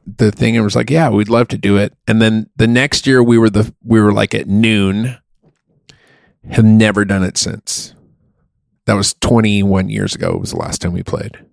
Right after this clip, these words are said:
And in twenty-one years, I guess, I always tell my booking agent every year, I'm like, "Hey, can you get us on Austin City Limits?" And they're like, "Uh, you play too much in Austin." I'm like, "Yeah, we were playing that much when we did the c-, concert the first time."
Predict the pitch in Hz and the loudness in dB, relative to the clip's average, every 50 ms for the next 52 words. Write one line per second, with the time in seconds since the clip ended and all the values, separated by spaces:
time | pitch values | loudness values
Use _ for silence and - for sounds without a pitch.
0 | _ _ _ _ _ _ _ _ _ - - - - - - - _ _ _ - | _ _ _ _ _ _ _ _ _ -20 -20 -20 -20 -20 -20 -20 _ _ _ -2
1 | 113 113 113 107 - - 147 147 147 143 143 139 131 127 120 120 117 113 113 110 | 0 2 2 0 0 0 2 2 4 4 4 2 2 2 2 2 2 2 2 2
2 | 107 - - - - _ _ _ _ _ _ _ _ _ _ _ _ _ _ _ | 0 -4 -8 -10 -14 _ _ _ _ _ _ _ _ _ _ _ _ _ _ _
3 | _ _ _ _ _ _ - - 113 117 104 135 139 165 180 165 - - - - | _ _ _ _ _ _ -4 -2 -2 0 0 0 0 0 0 0 -2 -4 -4 -8
4 | - - _ _ _ _ _ 127 127 135 147 160 170 156 - - 165 170 151 131 | -10 -18 _ _ _ _ _ 0 2 4 4 4 4 2 2 2 2 2 2 2
5 | 151 175 - 160 143 135 135 127 123 127 131 131 143 143 151 147 123 107 107 107 | 2 0 0 0 0 0 0 0 0 0 0 2 2 2 2 0 0 -2 -4 -6
6 | 104 - 131 127 123 117 - 120 113 110 120 113 113 110 - 123 113 110 107 110 | -4 -2 0 0 0 -2 -2 -4 -4 -2 -2 -2 -2 -2 -2 -4 -2 -2 -2 -2
7 | - - 107 98 - _ _ - - - 117 110 110 113 117 113 113 113 - - | -4 -6 -10 -14 -14 _ _ -12 -6 -2 -2 -2 -2 -2 -4 -6 -6 -8 -6 -4
8 | 101 98 98 101 110 110 - - - - 117 117 120 117 113 110 - - 123 117 | -4 -4 -4 -4 -6 -6 -8 -6 -2 -2 0 0 0 0 0 0 0 2 2 0
9 | - - 110 101 90 90 - - - - - - - - - - - - - _ | 0 -2 -2 -2 -4 -4 -6 -6 -6 -6 -6 -8 -8 -10 -10 -14 -16 -16 -20 _
10 | _ _ _ - 123 139 143 135 - - - 160 120 120 - - - - - - | _ _ _ -4 -2 0 0 -2 -2 -2 -2 0 0 0 -2 -4 -8 -10 -4 0
11 | 139 156 175 165 139 170 180 185 175 175 160 160 170 165 - 143 151 156 156 156 | 2 2 4 4 2 2 2 4 2 2 2 2 0 0 0 2 2 2 4 4
12 | 156 151 147 - _ _ _ _ _ _ _ - 143 156 160 151 160 156 147 143 | 2 2 0 -4 _ _ _ _ _ _ _ 0 2 2 2 2 0 0 0 -4
13 | - _ - - - _ - 160 160 170 160 175 170 156 175 170 180 190 196 190 | -10 _ -18 -20 -10 _ -2 0 0 0 0 -2 0 0 0 2 2 2 2 2
14 | - - 180 - 135 113 104 | 0 -2 -2 -2 -2 -4 -6